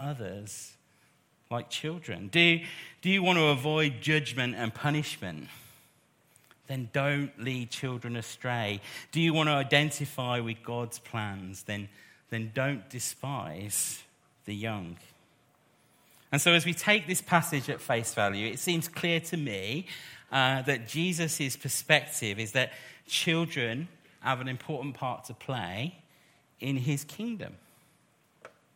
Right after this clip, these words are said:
And so the challenge for us, and the challenge for us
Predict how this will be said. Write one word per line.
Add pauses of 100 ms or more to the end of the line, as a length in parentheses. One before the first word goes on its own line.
(480)
And
so
the
challenge
for
us,
and
the
challenge
for
us